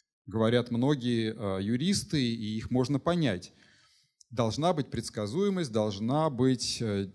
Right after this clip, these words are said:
определенная дисциплина. Нижестоящие судьи обязаны ориентироваться на решения вышестоящих судов, а, политику, а, разъяснения пленумов и так далее. Должна быть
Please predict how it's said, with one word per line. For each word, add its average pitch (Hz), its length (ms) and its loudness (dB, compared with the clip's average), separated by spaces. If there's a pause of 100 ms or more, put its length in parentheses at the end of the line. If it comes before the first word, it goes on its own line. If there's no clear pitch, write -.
(180)
определенная 123 960 4
дисциплина. 180 960 -2 (320)
Нижестоящие 110 800 -2
судьи 147 360 -4
обязаны 135 440 2
ориентироваться 123 760 2
на 98 460 4
решения 127 400 0
вышестоящих 104 800 -4
судов, 175 440 -2 (1500)
а, 95 600 0 (380)
политику, 151 920 2
а, 101 160 2
разъяснения 123 800 0
пленумов 143 540 0
и 120 40 -2
так 135 240 0
далее. 90 440 2 (500)
Должна 117 520 4
быть 151 400 0